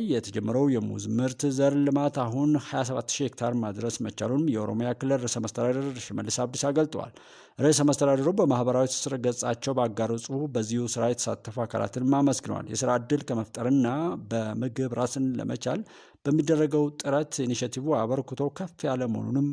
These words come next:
እ፣ ገልጧል። በሃያ አስራ ስድስት ዓመተ ምህረት የሙዝ ምርትን ወደ ውጭ በመላክ የክልሉን የውጭ ንግድ ማሳደግ መቻሉንም አስታውቋል። እስከ ሁለት ሺህ አስራ ስምንት ዓመተ ምህረት ድረስ አርባ ሺህ ሄክታር ለማድረስ እየተሰራ መሆኑንም፣ እ፣ አመላክተዋል።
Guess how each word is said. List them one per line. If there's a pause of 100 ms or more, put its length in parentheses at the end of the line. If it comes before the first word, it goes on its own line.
(140)
እ፣
ገልጧል።
በሃያ (640)
አስራ
ስድስት
ዓመተ
ምህረት
የሙዝ
ምርትን
ወደ
ውጭ
በመላክ
የክልሉን
የውጭ
ንግድ
ማሳደግ
መቻሉንም
አስታውቋል። (520)
እስከ
ሁለት
ሺህ
አስራ
ስምንት
ዓመተ
ምህረት
ድረስ
አርባ
ሺህ
ሄክታር
ለማድረስ (140)
እየተሰራ
መሆኑንም፣ (580)
እ፣ (120)
አመላክተዋል።